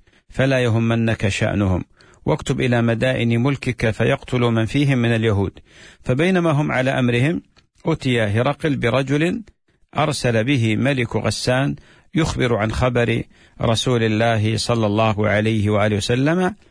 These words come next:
فلما استخبره هرقل قال: "اذهبوا فانظروا أمختتن هو أم لا؟"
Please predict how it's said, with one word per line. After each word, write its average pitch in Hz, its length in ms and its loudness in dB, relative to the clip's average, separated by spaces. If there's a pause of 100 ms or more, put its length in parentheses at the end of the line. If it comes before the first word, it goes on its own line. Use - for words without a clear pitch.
(240)
فلما 185 380 0
استخبره 139 720 0
هرقل 123 480 -2 (400)
قال: 135 240 2
"اذهبوا 120 500 0
فانظروا 113 580 0 (400)
أمختتن 117 1000 0
هو 120 300 2
أم 113 360 2
لا؟" 107 240 0